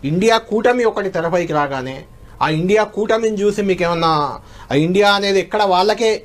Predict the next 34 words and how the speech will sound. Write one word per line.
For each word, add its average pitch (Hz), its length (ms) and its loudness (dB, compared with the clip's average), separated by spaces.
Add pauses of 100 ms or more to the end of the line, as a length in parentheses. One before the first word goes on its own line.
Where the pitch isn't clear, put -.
(120)
ఆ, 156 280 0
అన్వయిస్తుందో? 175 460 0
ఎందుకంటే 175 300 0
కాంగ్రెస్ 185 460 -4
పార్టీ 196 220 -2
స్వాతంత్రం 185 520 -2
తెచ్చింది 175 460 -2 (260)
అని 151 120 2
ఒక 180 120 0
feel 254 340 0
అనేది 226 220 2
ఒకటి 202 200 -4
create 190 320 0
చేసి 180 180 0
ఉంచారు 151 260 -2
కాబట్టి, 120 500 -6 (380)
ఆ 196 40 4
ఇండియా 214 340 6
కూటమిని 220 480 0
చూడగానే 202 380 0
వీళ్ళే 196 500 0
దేశ 165 260 -6 (400)
స్వాతంత్ర 151 420 -2
సమరయోధులు, 135 640 -2 (260)
స్వాతంత్రం 180 480 0
తెచ్చిన 165 300 -2
కూటమి 190 460 0
మెంబర్లు 156 440 -2
వీళ్ళంతా, 139 500 -2 (260)
అలాంటి 233 360 2
భయంతో 233 580 0
మీరు 226 220 0
పేరు 196 240 -2
మారుస్తున్నారు. 170 840 -2